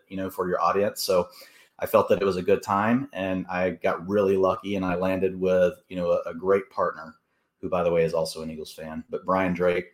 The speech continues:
So, um, he just reached out to me 'cause he saw some stuff I did on Twitter, and he's like, "Hey man, you wanna hop on a podcast with me this week?" So I did one, and then he was like, "Hey, do you wanna just do this every week?" And I was like, "Yeah, sounds good." And he's a former radio guy.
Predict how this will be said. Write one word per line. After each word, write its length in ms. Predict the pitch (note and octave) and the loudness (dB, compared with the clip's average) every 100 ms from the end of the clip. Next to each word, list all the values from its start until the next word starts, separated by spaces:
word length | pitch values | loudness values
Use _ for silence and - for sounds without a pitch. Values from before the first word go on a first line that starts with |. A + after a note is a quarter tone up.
| _ _ | _ _
So, 460 | - F#2+ F2+ F2 - - - - | -4 0 2 0 -6 -20 -20 -6
um, 400 | F2+ F2 F2 E2 | -2 0 -2 -4
he 140 | - A2+ | -2 0
just 180 | G2+ | 0
reached 220 | G2+ G2 G#2 | -2 0 2
out 220 | G2 - | 2 2
to 80 | G2 | -2
me 100 | F#2+ | -2
'cause 140 | F#2 | -2
he 80 | F2 | -2
saw 180 | F#2 F2+ | 0 0
some 160 | F#2+ | 0
stuff 240 | F2 F#2 F2+ | -4 -2 0
I 80 | |
did 140 | F2+ F2+ | 0 0
on 120 | E2+ | -2
Twitter, 320 | - G2 F#2+ | -2 -2 0
and 80 | E2+ | -2
he's 140 | E2 | -4
like, 140 | E2+ E2+ | -6 -4
"Hey 100 | D#3+ | 0
man, 220 | B2 A#2+ | 4 6
you 100 | A#2+ | 8
wanna 300 | A#2+ G#2+ G2+ | 8 6 2
hop 240 | - G#2 A2 | 2 4 6
on 120 | G#2+ | 4
a 60 | |
podcast 540 | - G#2 G2+ G#2+ G2 - | 4 4 4 2 2 2
with 140 | G2 | -2
me 80 | G2 | 0
this 240 | F#2 F#2 | -2 -2
week?" 340 | C3+ C#3+ C#3+ - _ _ - | 0 2 0 -6 _ _ -6
So 120 | F#2 | 0
I 80 | F2 | 4
did 240 | A#2+ B2 | 8 8
one, 460 | A2+ A2 G#2+ G#2+ - _ _ _ - | 8 6 6 2 -2 _ _ _ -6
and 180 | G2 G2+ | 0 2
then 120 | G2+ | 2
he 100 | F#2+ | 2
was 100 | F#2 | 0
like, 200 | F2+ E2 | -2 -2
"Hey, 120 | - | -4
do 60 | A2 | 0
you 80 | |
wanna 140 | A2 G#2+ | 2 2
just 180 | G#2 F#2+ | -2 -2
do 140 | G#2 | 0
this 160 | G#2+ G#2 | 2 2
every 200 | G2+ F#2 | 2 2
week?" 320 | G#2+ G2 - | 0 -2 -4
And 100 | F2+ | -2
I 100 | F#2+ | 0
was 80 | F#2 | 0
like, 180 | E2 E2 _ _ - | -2 -4 _ _ -4
"Yeah, 260 | F#2 - | 0 0
sounds 360 | - A#2+ A#2+ F#2+ | 2 2 2 4
good." 360 | A#2 B2 F2 - | 6 8 6 0
And 80 | F2+ | 0
he's 120 | B2+ | 2
a 60 | |
former 300 | A#2+ B2 A2 | 4 4 4
radio 400 | G2 A2 A#2 G#2 | 6 6 6 4
guy. 420 | F#2 F2 E2+ F#2+ | 4 0 0 -2